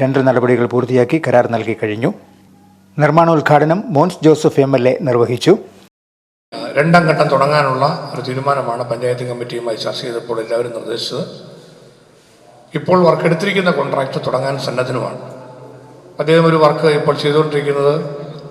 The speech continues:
Speaker 2: ആ, ഏത് ഈ ഒന്ന് ഒരു ഒന്നോ ഒന്നര ആഴ്ചയ്ക്കകം പൂർത്തിയാവും. അത് കഴിഞ്ഞാൽ നമ്മുടെ ഇവിടെ പൂർണ്ണമായിട്ടും ഫുൾ സ്വിംഗിൽ വർക്ക് ചെയ്യാൻ പറ്റും. അപ്പോൾ രണ്ടാമത്തെ, ആ, ഘട്ടം എന്ന നിലയിൽ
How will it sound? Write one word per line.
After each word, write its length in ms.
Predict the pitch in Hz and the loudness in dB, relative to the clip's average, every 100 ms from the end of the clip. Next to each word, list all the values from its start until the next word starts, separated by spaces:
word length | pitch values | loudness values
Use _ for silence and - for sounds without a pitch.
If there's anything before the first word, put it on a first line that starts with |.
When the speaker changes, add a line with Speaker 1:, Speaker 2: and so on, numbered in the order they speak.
| - - - | -18 -18 -8
Speaker 2:
ആ, 180 | 131 131 | -4 -2
ഏത് 240 | 135 147 | 0 0
ഈ 300 | 151 170 180 | 0 0 2
ഒന്ന് 220 | 151 147 151 | 0 -2 -2
ഒരു 140 | 156 156 151 156 | -2 -2 -4 -4
ഒന്നോ 360 | 151 156 156 - | -4 -4 -4 -4
ഒന്നര 260 | 147 147 147 | -4 0 0
ആഴ്ചയ്ക്കകം 500 | 135 147 135 131 127 | 0 -2 -4 -6 -4
പൂർത്തിയാവും. 580 | 127 - 117 107 170 - - - - - - - - | -6 -6 -4 -6 -6 -12 -16 -18 -20 -20 -20 -18 -6
അത് 120 | 156 | 0
കഴിഞ്ഞാൽ 300 | 151 151 156 | 2 4 2
നമ്മുടെ 220 | 151 147 143 | 2 2 2
ഇവിടെ 420 | 139 147 160 - - - - - | 4 2 2 -6 -8 -12 -12 2
പൂർണ്ണമായിട്ടും 640 | 156 151 143 139 147 139 - - - - - - | 2 4 0 0 -2 -4 -8 -14 -16 -18 -20 -6
ഫുൾ 120 | 147 | -4
സ്വിംഗിൽ 300 | 143 143 139 | -2 -2 0
വർക്ക് 440 | 127 127 135 135 - | 0 0 -2 -4 -4
ചെയ്യാൻ 300 | 131 113 110 | -4 -4 -6
പറ്റും. 200 | - - - - - - - - - - - - | -10 -12 -16 -18 -20 -20 -20 -20 -20 -20 -20 -6
അപ്പോൾ 120 | - | 0
രണ്ടാമത്തെ, 840 | 151 156 170 175 170 185 180 180 175 | 2 4 4 4 4 4 4 2 0
ആ, 120 | 160 151 147 151 151 151 | 2 4 2 0 -4 -4
ഘട്ടം 260 | 156 170 156 | 2 4 4
എന്ന 120 | 147 | 0
നിലയിൽ 320 | 139 123 120 | -2 -2 -4